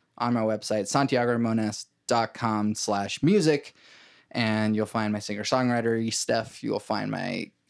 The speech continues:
electronic composer-y stuff on my SoundCloud. And if you just do, like, slash machinations, that'll be my graduate composition recital, which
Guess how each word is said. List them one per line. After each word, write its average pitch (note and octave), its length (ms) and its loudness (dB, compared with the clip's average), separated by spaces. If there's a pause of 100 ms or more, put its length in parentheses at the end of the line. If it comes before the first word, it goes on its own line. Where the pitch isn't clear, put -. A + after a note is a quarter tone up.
(120)
electronic G#2+ 560 -4
composer-y D3+ 600 0
stuff C3+ 460 0 (480)
on G#2+ 720 -2
my G#2 80 -4
SoundCloud. A#2+ 800 0 (480)
And G#2+ 640 -2
if - 180 -8
you G#2 200 -6
just - 240 -10
do, A2 120 -4
like, G2+ 180 -4
slash - 340 -6
machinations, D3 800 -2
that'll A2+ 300 -2
be G#2+ 200 -4
my - 320 -10 (120)
graduate G#2 420 -2
composition - 580 -8
recital, G2 600 -6 (240)
which - 520 -6